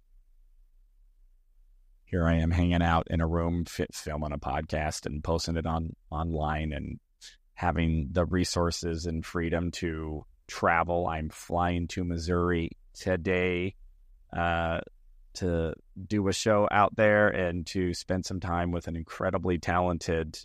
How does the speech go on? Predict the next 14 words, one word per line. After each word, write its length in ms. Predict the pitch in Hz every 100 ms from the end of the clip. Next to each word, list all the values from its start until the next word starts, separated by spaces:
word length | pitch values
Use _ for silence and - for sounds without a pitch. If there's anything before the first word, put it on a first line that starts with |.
| - 82
uh, 300 | 80 78 64 -
comedian 680 | 90 92 87 87 87 90
and 180 | - 85
influencer, 800 | 76 87 - 92 87 87 - 85
Elizabeth 420 | 85 87 82 80 -
Weichert. 460 | 120 123 127 113 - _ _ _ 214
If 180 | -
you 80 | 98
have 80 | 85
not 260 | 90 82 -
seen 160 | 92
her 160 | 85 69
stuff, 460 | - 110 95 - - - -
go, 460 | - 92 90 90